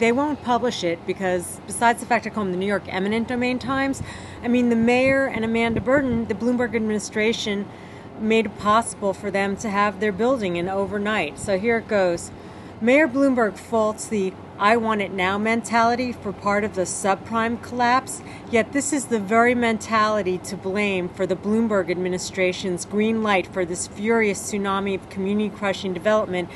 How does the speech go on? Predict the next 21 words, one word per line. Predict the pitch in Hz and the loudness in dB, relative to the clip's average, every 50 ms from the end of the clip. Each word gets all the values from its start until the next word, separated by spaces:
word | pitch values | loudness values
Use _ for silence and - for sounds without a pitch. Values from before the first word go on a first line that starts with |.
| - - - - | -16 -16 -10 -2
that | - 208 | 0 0
has | 208 196 - - - - - - - - - | 0 0 -2 -6 -8 -10 -12 -14 -16 -12 2
outraged | - 233 240 269 262 - 202 202 196 190 190 185 - - - - - - - - | 6 8 8 8 6 4 0 0 0 0 0 -2 -4 -12 -12 -14 -16 -16 -16 -12
so | - - - - 277 285 277 | -10 -8 2 4 4 6 6
many | 262 240 214 202 | 4 2 2 2
New | 196 196 190 | 0 2 2
Yorkers | 185 185 175 175 - - 180 175 175 - - - - - - - - - - - - - - - - | 2 2 2 0 0 -2 -2 -2 -2 -6 -12 -14 -16 -16 -16 -16 -16 -16 -16 -16 -16 -16 -16 -16 -6
and | - 233 220 214 - | -2 -2 -2 -2 2
puts | - 311 320 311 - - | 2 2 2 4 0 -2
New | 247 247 | 0 2
York's | 247 240 240 233 208 - - | 4 4 4 2 2 0 -2
infrastructure | 233 208 - 233 214 - - 208 185 180 180 - - 190 185 | -2 -2 -2 -6 -8 -4 0 0 0 0 0 0 0 0 0
in | 190 185 196 185 | 0 -2 -4 -2
danger | 180 196 196 202 208 196 214 208 | 0 0 0 0 -2 -2 -2 -2
of | 190 185 190 - | -2 -2 -4 -4
collapse. | - - 202 202 185 170 156 147 - - | -10 -4 -2 0 0 0 0 -2 -6 -10
And | - - 220 | -6 -2 -2
it | 214 220 220 | -2 -2 0
seems | - 294 302 285 - | 0 2 2 2 2
like | - 240 214 - - - | 2 0 0 0 -6 -8
it's | - 208 196 185 - - - | -4 -4 -4 -4 -6 -16 -16